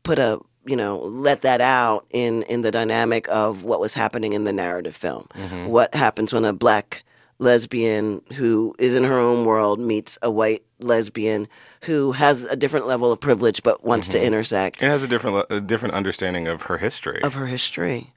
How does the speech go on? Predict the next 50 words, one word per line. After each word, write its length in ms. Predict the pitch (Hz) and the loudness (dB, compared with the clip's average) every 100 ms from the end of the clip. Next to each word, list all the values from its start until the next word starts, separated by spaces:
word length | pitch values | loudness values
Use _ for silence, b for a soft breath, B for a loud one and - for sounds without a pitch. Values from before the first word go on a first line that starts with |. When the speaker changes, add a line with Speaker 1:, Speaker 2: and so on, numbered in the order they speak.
| - | -10
Speaker 2:
Yeah. 240 | 95 85 | -8 -4
Speaker 1:
And 140 | 135 139 | -2 -2
her, 240 | 143 127 - | -2 -6 -6
um, 160 | 143 - - | -8 -8 -8
her, 240 | 143 - - B B | -4 -4 -8 B B
I 80 | 247 | -2
think 160 | 320 302 | 0 0
she 120 | 277 | 0
didn't, 300 | 269 247 - - | 0 0 -4 -6
you 100 | 175 | -4
know, 80 | 160 | 0
the 80 | 170 | 4
way 220 | 175 170 | 6 6
I 40 | |
wrote, 420 | 160 143 131 - - | 8 6 4 0 -2
um, 420 | 131 127 123 117 - | 2 2 0 -4 -4
the 80 | 135 | 0
character, 580 | 135 117 110 117 104 - B B B B B | 4 4 4 0 0 -4 B B B B B
the 60 | 156 | 4
white 120 | 143 | 6
lesbian 260 | 135 135 123 | 6 4 2
character, 320 | 135 120 127 | 2 2 2
I 80 | 127 | 2
don't 200 | 139 127 | 2 0
think 120 | 139 | -2
she 200 | - 117 | -2 -2
necessarily 800 | 120 127 131 139 143 123 120 120 | 0 2 0 0 0 2 2 2
knew 580 | 120 127 131 139 160 175 | 0 4 6 6 4 0
her 220 | - 165 | -2 0
white 400 | 170 175 - - | 2 0 -2 -12
privilege. 640 | - 175 165 170 170 165 - | -4 -2 2 4 4 0 0
I 60 | |
don't 140 | 143 127 | 0 0
think 120 | 147 | -2
Speaker 2:
Mm-hmm. 80 | 131 | -2
Speaker 1:
we 40 | |
were 120 | 117 110 _ | -2 -4 _
talking 340 | - 113 151 143 | 0 0 2 2
about 240 | 147 147 | 4 4
it 100 | 131 | 4
in 120 | 147 | 0
the 80 | 147 | 0
same 320 | 147 135 135 | 0 0 0
way. 420 | 135 123 123 135 - B B B B | 0 0 0 -2 -8 B B B B
At 160 | 120 - | -6 0
that 220 | 120 - | 0 0
point, 280 | - 135 - | 0 -2 0
Diana 540 | 135 120 120 117 117 | 2 4 4 4 2
was 320 | 107 101 90 | 2 -2 -4
constructed 800 | - 120 - 123 113 113 107 107 | -10 -8 -2 -2 0 0 -2 -2